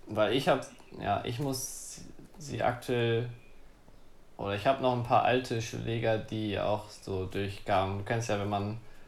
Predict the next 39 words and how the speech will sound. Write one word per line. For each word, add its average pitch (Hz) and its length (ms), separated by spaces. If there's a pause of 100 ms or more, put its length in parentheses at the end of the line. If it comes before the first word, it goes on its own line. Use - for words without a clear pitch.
(160)
das, - 220
die 117 120
ein 110 80
paar 117 180
Jahre 113 600
sehr 113 240
hart 117 180
bespannt, 113 540
dann 101 360
können 110 220
die 107 140
auch 101 140
mal 98 360
beim 98 220
Bespannen 110 420
brechen 113 400
oder 104 260
anbrechen 113 460
oder 107 160
so. 113 280 (460)
Da 95 100
hab 120 60
ich 120 60
noch 117 100
ein 104 80
paar 98 180
Exemplare 98 540
und 123 140
ich 95 120
weiß 113 220
nicht, - 320
was 120 180
ich - 60
damit 110 380 (380)
ehrlich 120 160
gesagt 123 180
machen 123 220
soll, 98 200 (280)
aktuell. - 420